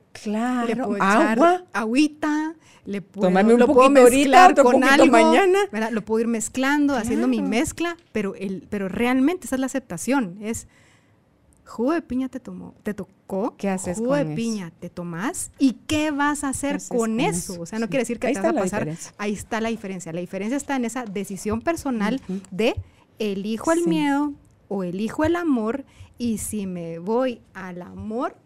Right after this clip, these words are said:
Speaker 2: la recompensa es que puedo entrar en el amor incondicional. Y el día que lo experimenta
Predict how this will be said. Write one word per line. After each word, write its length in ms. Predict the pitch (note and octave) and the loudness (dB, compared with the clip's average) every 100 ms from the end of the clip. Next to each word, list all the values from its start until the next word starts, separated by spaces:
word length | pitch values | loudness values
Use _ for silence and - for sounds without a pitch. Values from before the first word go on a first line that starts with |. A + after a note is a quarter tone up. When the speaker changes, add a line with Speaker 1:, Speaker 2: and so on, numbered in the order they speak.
| _ _ _ _ | _ _ _ _
Speaker 2:
la 180 | - A3 | -10 -8
recompensa 840 | G#3 G3 G3 F3 G3+ A3 A#3+ B3 A#3+ | -8 -10 -10 -12 -8 -6 -6 -6 -4
es 380 | C#4 F4+ - - - | -4 -6 -10 -16 -6
que 300 | B3+ D#4 F#4 _ _ | -6 -4 -10 _ _
puedo 400 | A3 G3+ G3+ G#3 | -6 -6 -6 -6
entrar 520 | G#3+ F#3+ F#3 G3 A#3 - | -8 -8 -8 -8 -8 -12
en 160 | G#3 G3 | -10 -8
el 100 | F3 | -10
amor 320 | D#3+ E3+ F#3 | -10 -10 -8
incondicional. 920 | A3 A3 G#3+ G3 G3+ F3 E3 F#3 D#3 - _ _ _ _ _ _ _ | -8 -8 -10 -8 -10 -10 -10 -10 -12 -16 _ _ _ _ _ _ _
Y 180 | - A#3+ | -6 -4
el 180 | G#3+ G#3 | -2 0
día 240 | D4 D#4+ | 2 2
que 260 | D#4+ - A3+ | 0 -4 -4
lo 160 | G3+ F#3 | -4 -6
experimenta 1080 | F#3 - - G3 E3+ G3+ C#4 C#4 C4+ B3 | -10 -12 -8 -8 -6 -2 2 0 -2 -8